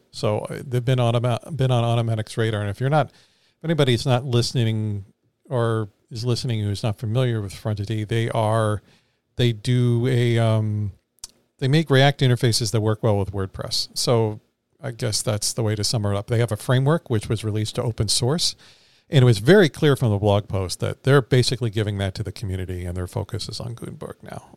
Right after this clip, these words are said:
Um, you can read some more analysis in the, in the, um, newsletter that we're gonna be posting out today, as of the time of this recording, with some of our further analysis on that. But it's very clear that this was an acqui-hire. Um, their Automattic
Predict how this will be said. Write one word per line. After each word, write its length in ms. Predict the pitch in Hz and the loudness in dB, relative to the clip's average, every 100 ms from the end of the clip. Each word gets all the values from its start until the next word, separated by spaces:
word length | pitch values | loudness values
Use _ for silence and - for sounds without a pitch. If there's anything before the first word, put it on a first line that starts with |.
| 127 | -4
Um, 240 | 117 107 | -2 -2
you 140 | 110 131 | -2 -2
can 220 | 131 113 | -2 -4
read 260 | 110 113 | -4 -4
some 160 | - 120 | -4 -4
more 180 | 104 104 | -2 -2
analysis 520 | 104 104 95 113 - | -2 -2 -4 -6 -8
in 100 | 101 | -10
the, 260 | 98 - - _ _ _ _ _ _ _ _ | -10 -12 -14 _ _ _ _ _ _ _ _
in 200 | - 117 | -2 0
the, 260 | 107 107 104 | 2 0 0
um, 340 | 101 95 95 98 - | -2 -4 -10 -16 -14
newsletter 560 | 127 117 127 127 147 135 | 0 2 4 4 2 -2
that 100 | 110 | -4
we're 80 | 101 | -2
gonna 160 | 113 | -2
be 80 | 104 | -4
posting 400 | 107 123 - 120 | -2 -2 -2 -4
out 220 | 110 113 | -2 -2
today, 560 | - - - 110 151 208 - 104 | -6 -10 -4 -2 -2 -4 -10 -14
as 220 | 98 - | -12 -12
of 80 | 107 | -10
the 60 | - | -4
time 240 | 117 110 | -2 -2
of 80 | 107 | -4
this 180 | 120 - | -6 -6
recording, 640 | - 143 139 170 170 131 | -4 0 0 0 -2 -2
with 180 | 107 - | -2 -2
some 220 | 117 110 | -4 -4
of 100 | 110 | -2
our 160 | 104 | -2
further 300 | 101 120 110 | -2 -4 -2
analysis 480 | 107 104 120 - 123 | -2 -2 -2 -4 -2
on 120 | 139 139 | 0 0
that. 200 | 139 - | -2 -2
But 80 | |
it's 140 | 107 101 | -6 -6
very 340 | 139 156 143 | -2 2 2
clear 460 | 120 - 117 110 104 | 0 -2 0 2 2
that 240 | 107 98 - - _ | 0 0 -4 -20 _
this 180 | 143 135 | 4 4
was 140 | 131 107 | 4 4
an 80 | |
acqui-hire. 640 | 95 95 - 95 101 - - _ _ _ _ | 0 0 -4 -4 -6 -10 -14 _ _ _ _
Um, 560 | 110 110 104 98 92 - _ _ _ _ | -2 0 0 -2 -6 -10 _ _ _ _
their 460 | 143 123 120 113 110 104 _ _ - | 0 4 6 4 2 -4 _ _ -4
Automattic 520 | 127 135 127 117 | 0 2 2 2